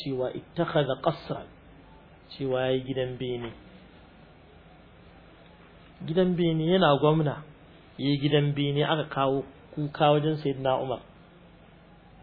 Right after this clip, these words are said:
Sayyidina Umar, Muhammad ibn Maslama radiyallahu anhu ya tura domin ya je masa bincike, har dai aka gane ko me ya faru. Wa huwa alladhi qatala Ka'ab ibn al-Ashraf.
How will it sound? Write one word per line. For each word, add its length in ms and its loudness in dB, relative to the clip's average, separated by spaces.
Sayyidina 300 0
Umar, 180 4
Muhammad 400 0
ibn 180 -4
Maslama 520 -2
radiyallahu 580 0
anhu 300 -6
ya 60 -4
tura 400 -4
domin 300 -10
ya 80 -6
je 220 -8
masa 220 -8
bincike, 520 -10
har 180 0
dai 140 0
aka 300 -4
gane 340 -2
ko 120 -4
me 180 -4
ya 60 0
faru. 260 -2
Wa 160 6
huwa 180 8
alladhi 400 4
qatala 520 4
Ka'ab 340 4
ibn 140 4
al-Ashraf. 580 4